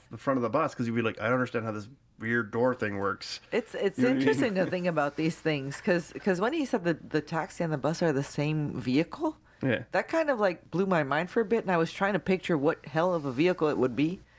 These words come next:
Speaker 2: Okay, we can carry on now.
Speaker 1: Yes.
Speaker 2: Um, is there anything else you could tell us about the island?
Speaker 1: Yeah, so actually it is, uh, it used to be a British colony for three hundred forty-nine years. So Antigua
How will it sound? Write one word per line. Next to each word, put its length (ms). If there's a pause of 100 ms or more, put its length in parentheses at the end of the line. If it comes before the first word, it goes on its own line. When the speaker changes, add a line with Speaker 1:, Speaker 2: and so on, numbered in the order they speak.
(120)
Speaker 2:
Okay, 340
we 140
can 160
carry 280
on 220
now. 280
Speaker 1:
Yes. 560
Speaker 2:
Um, 380
is 200
there 140
anything 340
else 240
you 60
could 160
tell 200
us 120
about 220
the 100
island? 280 (420)
Speaker 1:
Yeah, 180
so 320
actually 380
it 120
is, 300
uh, 200
it 40
used 140
to 40
be 80
a 60
British 320
colony 560 (260)
for 100
three 200
hundred 260
forty-nine 480
years. 540 (480)
So 180
Antigua 560